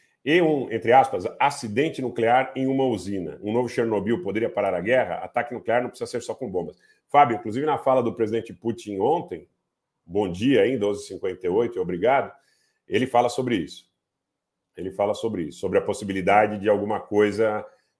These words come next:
também em Zaporizhia, que depois da fala dos referentes de ontem, foi bastante atacada, tá?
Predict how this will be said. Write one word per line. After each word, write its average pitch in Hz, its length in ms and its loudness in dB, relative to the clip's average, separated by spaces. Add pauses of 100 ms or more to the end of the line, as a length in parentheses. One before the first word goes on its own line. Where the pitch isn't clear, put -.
também 117 440 4
em 117 40 -2
Zaporizhia, 101 640 -2
que 127 260 -4
depois 123 580 2
da 123 140 2
fala 107 340 2
dos 95 160 -8
referentes 107 480 0
de 87 80 -4
ontem, 135 400 0 (400)
foi 123 140 2
bastante 156 480 2
atacada, 82 640 -4
tá? 101 280 -4